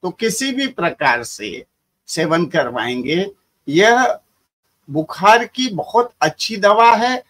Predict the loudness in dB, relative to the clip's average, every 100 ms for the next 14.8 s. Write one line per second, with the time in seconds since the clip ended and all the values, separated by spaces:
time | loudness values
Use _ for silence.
0 | _ -8 -6 0 2 2 -2 -4 _ _
1 | _ _ _ _ -8 -6 -2 0 0 -2
2 | -4 -4 -4 -6 -6 -6 -4 -2 0 -2
3 | -6 _ _ 2 2 2 0 -2 -2 -4
4 | -4 -6 -6 -4 -4 -4 -6 -6 -2 -2
5 | -2 -4 -4 -4 -8 -6 -6 -4 -4 -4
6 | _ _ -2 0 0 -2 -4 -2 -2 -4
7 | -10 -18 _ -18 -6 -6 0 2 2 0
8 | 2 2 4 4 4 -2 -4 -8 -6 -6
9 | -4 -6 -2 -4 -2 -2 -2 -2 -4 -4
10 | -8 _ _ -6 -6 -8 -6 -6 -4 -4
11 | -4 -8 -12 -20 _ -4 -2 -2 -2 -2
12 | -4 _ _ _ 4 6 6 2 0 0
13 | 0 -2 -4 -2 -2 2 4 6 4 0
14 | -4 -6 -4 -8 -4 -4 -4 -4